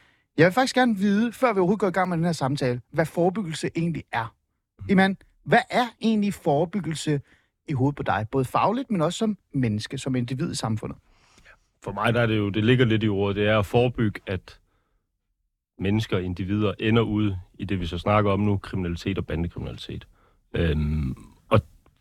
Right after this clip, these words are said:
Speaker 2: for mig, der er det primært, altså den vinkel, jeg har på det, når jeg sådan deltager i det her, eller har skrevet indlæg om det,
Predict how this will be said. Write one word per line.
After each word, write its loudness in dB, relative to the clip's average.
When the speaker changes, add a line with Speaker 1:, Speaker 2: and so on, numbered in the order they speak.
Speaker 2:
for 6
mig, 6
der 8
er 6
det 4
primært, 6
altså -4
den 2
vinkel, 4
jeg 2
har 2
på -4
det, -4
når -4
jeg -4
sådan -4
deltager -2
i -4
det -4
her, 0
eller -2
har -8
skrevet -4
indlæg 0
om 0
det, 2